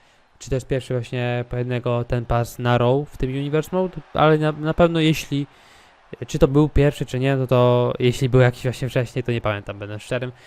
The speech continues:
Więc zobaczymy, jak ten pojedynek pójdzie, a więc walka pas Women's Intercontinental Championship, Jade Cargill kontra Michin i możemy rozpocząć tą walkę. Zobaczymy, czy Michin sprawi jeszcze kolejną sensację, tak jak na Royal Rumble, tak samo teraz, e, tutaj, jeśli by została nową Women's Intercontinental Champion.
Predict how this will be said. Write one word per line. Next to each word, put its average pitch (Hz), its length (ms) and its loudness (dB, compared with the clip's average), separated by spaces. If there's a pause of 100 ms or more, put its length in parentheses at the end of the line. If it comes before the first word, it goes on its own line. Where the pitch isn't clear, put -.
(160)
Więc 196 100 -4
zobaczymy, 170 280 -2
jak 135 80 -6
ten 127 160 -4
pojedynek 110 300 -8
pójdzie, 123 280 -4
a 113 40 -4
więc 113 180 -10
walka 151 300 0
pas 135 220 -4
Women's 156 280 -6
Intercontinental 139 840 -4
Championship, 135 600 -6
Jade 143 180 -2
Cargill 135 420 4 (420)
kontra 127 320 4
Michin 127 360 0
i 139 80 -2
możemy 131 300 -2
rozpocząć 123 420 -6
tą 120 100 -4
walkę. 123 340 0
Zobaczymy, 123 420 -2
czy 120 140 -4
Michin 131 420 -4
sprawi 143 340 2
jeszcze 151 280 -4
kolejną 123 300 -6
sensację, 123 600 -2 (280)
tak 123 200 0
jak 123 140 0
na 127 100 4
Royal 127 240 4
Rumble, 139 300 2
tak 123 160 -2
samo 127 300 -2
teraz, 127 460 -2
e, 143 100 0
tutaj, 120 320 0
jeśli 117 220 -4
by 120 160 -8
została 117 300 -8
nową 143 320 -4 (380)
Women's 135 320 0
Intercontinental 120 720 -2
Champion. 120 520 -2